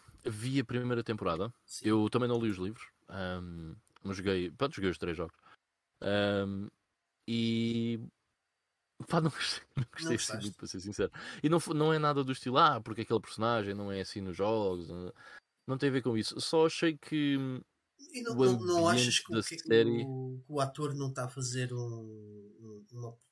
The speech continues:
Speaker 2: um personagem brutal?
Speaker 1: Hum.
Speaker 2: Não?
Speaker 1: Ah, como é que eu ia te explicar? Eu acho que o Witcher é daquelas coisas que em live action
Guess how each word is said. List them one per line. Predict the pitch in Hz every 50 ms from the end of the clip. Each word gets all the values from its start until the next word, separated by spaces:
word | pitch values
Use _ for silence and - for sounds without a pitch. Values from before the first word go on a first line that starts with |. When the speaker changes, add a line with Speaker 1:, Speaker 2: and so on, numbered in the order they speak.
| _ _ 143 127 - _ _ _ -
Speaker 2:
um | 127 127
personagem | - - - - 135 120 120 120 117 117 113
brutal? | - 127 - 113 -
Speaker 1:
Hum. | 196 220 214 208 208 208 214 214 208 196 190 190 190
Speaker 2:
Não? | 175 - 131 - _ _ _ _ _ _ _ _ _ _ _ _ _ _ _ _ _ _ _ _ _ _ _ _ _ -
Speaker 1:
Ah, | - - - - - - - - - - - - - - -
como | 143 143
é | 143
que | 135 -
eu | 143
ia | 131 123
te |
explicar? | - - 127 120 110 - 113 107 101 104
Eu | 113 120 135
acho | 151 156 147 - - - - _ _ _ -
que | - 143
o | 139 131 135 127 123 120 107 - - -
Witcher | 123 110 117 127 135 135 - - 143 139 131 139 - _ _ - - - _ _ _ _ _ _ _ _ _ _ _
é | - 120
daquelas | 120 131 120 - 151 147 143 -
coisas | - - 123 117 117 120 -
que | - - 127
em | 120 120
live | 117 117 123 135 143 135 123 104 101 113 123
action | 127 - - - 143 147 147 151